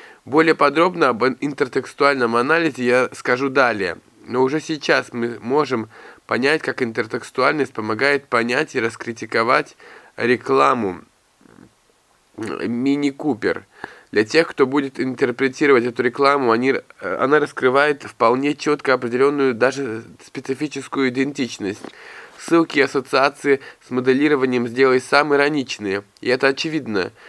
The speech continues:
Никто не будет считать, что реклама на самом деле призывает их сделать модель автомобиля самостоятельно. Скорее, это призыв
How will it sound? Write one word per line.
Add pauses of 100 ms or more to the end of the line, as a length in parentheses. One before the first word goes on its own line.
(200)
Никто
не
будет
считать,
что
реклама
на
самом
деле
призывает
их
сделать
модель (300)
автомобиля
самостоятельно.
Скорее,
это
призыв